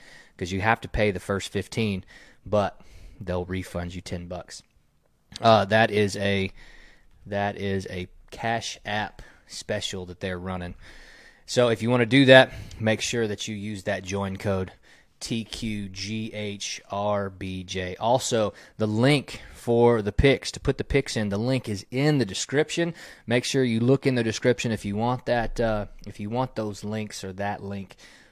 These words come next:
or whatever in order to, uh, in order to participate here.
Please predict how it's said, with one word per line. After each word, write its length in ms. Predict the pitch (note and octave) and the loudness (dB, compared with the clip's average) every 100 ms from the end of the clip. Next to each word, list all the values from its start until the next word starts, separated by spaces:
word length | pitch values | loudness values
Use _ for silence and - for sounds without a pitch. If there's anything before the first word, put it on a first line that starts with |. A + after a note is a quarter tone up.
| _ | _
or 100 | F#2+ | -6
whatever 340 | G2 G2+ G2 | -4 -4 -6
in 220 | G2 G2 G2+ | -10 -8 -4
order 200 | G#2 G2+ | -4 -6
to, 360 | - G2+ G2 | -8 -8 -6
uh, 140 | F#2+ F#2 | -8 -8
in 100 | G#2 | -8
order 140 | G#2 | -10
to 120 | - - | -12 -12
participate 680 | F#2+ - G2 - F#2 E2+ | -12 -10 -12 -10 -10 -12
here. 220 | - F#2 | -12 -16